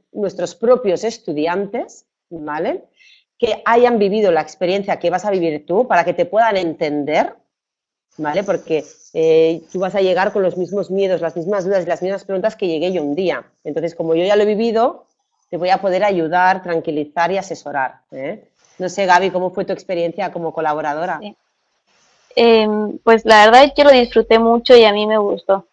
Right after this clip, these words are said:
Speaker 2: De hecho, em, a través del blog también había ya contactado con gente que iba a ir y, pues, daba con ellos y <laughs> los ayudaba igual por mi cuenta. Yo creo que es una de las mejores cosas que, que hacéis vosotros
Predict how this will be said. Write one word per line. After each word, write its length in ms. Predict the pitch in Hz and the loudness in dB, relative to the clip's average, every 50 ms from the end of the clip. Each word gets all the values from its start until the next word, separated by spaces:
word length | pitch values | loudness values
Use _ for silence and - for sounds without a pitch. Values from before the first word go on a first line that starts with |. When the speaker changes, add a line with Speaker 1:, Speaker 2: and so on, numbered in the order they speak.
| _ _ | _ _
Speaker 2:
De 160 | - 208 202 | 0 2 2
hecho, 380 | 208 208 - 247 240 240 226 - - | 2 4 6 8 8 8 6 4 0
em, 400 | - 202 202 202 202 208 208 - | -2 -2 0 -2 -4 -6 -6 0
a 120 | - 208 202 | 2 2 4
través 300 | - 202 202 208 214 214 | 6 6 6 6 6 6
del 120 | 233 220 | 6 6
blog 200 | 208 214 220 214 | 6 4 4 4
también 300 | - 226 214 214 208 214 | 4 2 4 4 4 4
había 260 | 214 208 214 208 214 208 208 | 4 6 6 6 6 6 6
ya 220 | - 202 208 208 202 | 6 4 4 4 4
contactado 540 | - 208 202 - 202 196 - 202 208 208 208 | 2 0 0 2 0 2 4 4 4 4 4
con 180 | - 202 202 | 2 -2 -2
gente 340 | - - 208 208 202 220 208 | 0 -2 -2 0 0 0 -2
que 120 | 214 214 | 0 0
iba 160 | 208 202 202 196 | 2 4 6 6
a 60 | 196 | 6
ir 180 | 196 202 214 | 6 6 4
y, 280 | 214 208 202 196 190 _ _ _ _ - | 4 2 0 0 -4 _ _ _ _ -4
pues, 140 | 196 190 196 | -2 0 4
daba 260 | 196 196 196 202 202 | 6 8 8 6 6
con 180 | 196 - 202 196 | 4 0 0 0
ellos 340 | 196 196 190 208 208 208 202 | 0 0 0 0 0 0 0
y 160 | 202 196 220 | 0 0 0
<laughs> 160 | 226 - - | -2 -2 -2
los 260 | 214 208 208 208 208 | -2 0 0 2 2
ayudaba 540 | 220 202 190 190 190 196 196 202 208 214 208 - - - - _ _ _ _ _ _ _ _ _ _ - | 2 2 4 4 6 6 6 8 6 6 4 2 -6 -20 -20 _ _ _ _ _ _ _ _ _ _ 4
igual 340 | 214 233 214 220 220 220 | 6 8 8 8 8 6
por 140 | 196 214 208 | 6 2 2
mi 200 | 208 202 190 185 - _ | 2 0 -2 -4 -6 _
cuenta. 520 | - - - 202 196 202 196 - 202 208 202 | -18 -8 -4 -2 -2 0 2 2 0 0 0
Yo 200 | 233 196 214 214 | 2 6 6 8
creo 140 | 226 247 | 8 8
que 80 | 240 233 | 8 6
es 60 | 233 | 6
una 100 | 233 214 | 6 6
de 60 | 214 | 8
las 140 | 208 202 202 | 8 6 6
mejores 440 | 202 202 196 - 214 214 214 208 - | 6 2 2 4 4 4 4 2 0
cosas 380 | - - 214 214 214 220 220 220 - | 2 4 4 6 6 6 4 4 0
que, 580 | - - 196 190 175 160 - - - - - - - | -6 -4 -2 0 0 0 -2 -2 -4 -6 -8 -6 0
que 100 | - 208 | 4 6
hacéis 320 | 196 202 - 208 202 214 | 6 6 6 4 2 2
vosotros 600 | 202 208 208 214 - 214 208 202 - 220 226 226 | 4 2 2 4 4 4 4 4 6 4 4 4